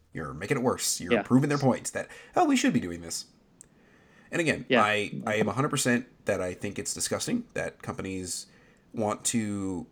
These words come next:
Speaker 1: you know, take advantage of that, I guess. But again, there are people who don't understand that they've got a problem, that they have an addiction, that they need to get help. But if y-, the, your immediate reaction is, "Well, I need all the things, and they're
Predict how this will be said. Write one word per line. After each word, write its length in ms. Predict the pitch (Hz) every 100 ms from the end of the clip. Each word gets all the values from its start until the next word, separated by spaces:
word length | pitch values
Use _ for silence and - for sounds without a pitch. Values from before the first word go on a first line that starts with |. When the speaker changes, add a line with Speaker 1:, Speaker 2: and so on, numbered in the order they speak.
| _ - -
Speaker 1:
you 120 | 127
know, 280 | 101 90 85 _
take 180 | - 143
advantage 580 | 92 90 110 165 165 - -
of 220 | 139 143
that, 320 | 135 - - -
I 60 | 160
guess. 480 | 170 175 - - - 131 139
But 260 | 139 131 - _ _ _ - -
again, 380 | 143 147 117 - - - - -
there 120 | 165
are 60 |
people 280 | 170 160 147
who 180 | 135 139
don't 340 | 120 110 120
understand 420 | 120 120 107 113 104
that 40 |
they've 180 | 95 92
got 140 | 95
a 40 | 87
problem, 440 | - 101 98 85
that 60 | 87
they 60 | 92
have 200 | 101 104
an 80 |
addiction, 500 | 95 87 98 - 90
that 100 | 82
they 80 | 90
need 260 | 90 104 101
to 60 | 90
get 160 | 87
help. 300 | - 123 - -
But 200 | 123 -
if 260 | 131 120 -
y-, 160 | 131 -
the, 200 | 135 139
your 160 | 156 147
immediate 340 | 143 202 151
reaction 440 | 101 113 165 - 104
is, 180 | 85 - - - - _ _
"Well, 160 | 156 127
I 100 | 160
need 200 | 196 175
all 120 | 160
the 100 | 127
things, 520 | - 214 151 139 131 _ -
and 380 | 127 117 107 -
they're 420 | 131 131 127